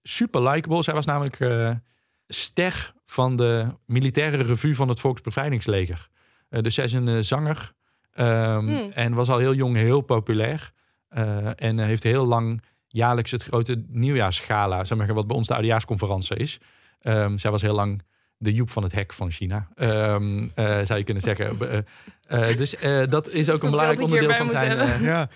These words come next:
Speaker 1: van, van Xi's, eh, likability.
Speaker 2: Ja, ik zat, ik dacht,
Speaker 1: Ja.
Speaker 2: misschien heeft hij gewoon een vrouw nodig die even een zachte invloed op hem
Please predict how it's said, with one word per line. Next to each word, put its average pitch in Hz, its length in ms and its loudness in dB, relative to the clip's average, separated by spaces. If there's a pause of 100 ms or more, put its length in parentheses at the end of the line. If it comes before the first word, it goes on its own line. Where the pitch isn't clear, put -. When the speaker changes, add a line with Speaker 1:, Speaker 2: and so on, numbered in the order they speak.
(120)
Speaker 1:
van, 131 240 0
van 131 160 0
Xi's, - 500 -4 (420)
eh, 113 400 2 (180)
likability. 117 580 0
Speaker 2:
Ja, 247 120 2
ik 262 80 -2
zat, 294 300 0
ik 240 120 -2
dacht, 277 240 2
Speaker 1:
Ja. 277 60 -4
Speaker 2:
misschien 269 280 -2
heeft 277 120 4
hij 254 80 -10
gewoon 262 140 2
een 220 100 -2
vrouw 247 200 4
nodig 254 240 2
die 247 120 2
even 233 260 0
een 233 120 -2
zachte 254 380 -2
invloed 233 500 0
op 226 120 -6
hem 220 240 -6